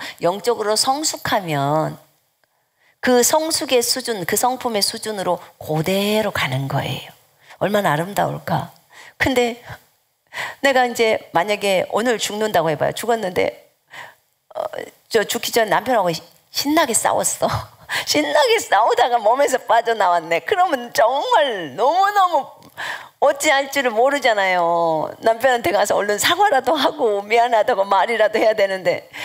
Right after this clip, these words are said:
"여보, 미안해." 하는데 여보가 전혀 감각을 몰라.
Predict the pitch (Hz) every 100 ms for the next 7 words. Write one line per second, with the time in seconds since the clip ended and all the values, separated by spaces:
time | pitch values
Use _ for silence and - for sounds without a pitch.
0 | - - 277 277 262 233 254 269 262 247
1 | 247 262 220 220 202 214 262 269 247 -
2 | 247 254 - 208 226 214 190 180 175 160
3 | -